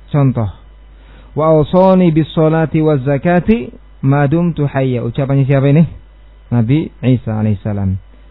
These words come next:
Dan Allah Subhanahu wa taala berwasiat kepadaku dengan salat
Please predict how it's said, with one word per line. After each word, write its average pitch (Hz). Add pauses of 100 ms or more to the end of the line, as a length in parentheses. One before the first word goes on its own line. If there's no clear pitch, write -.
(380)
Dan 117
Allah 131
Subhanahu 123
wa 117
taala 123
berwasiat 120
kepadaku 117 (1040)
dengan 120
salat 131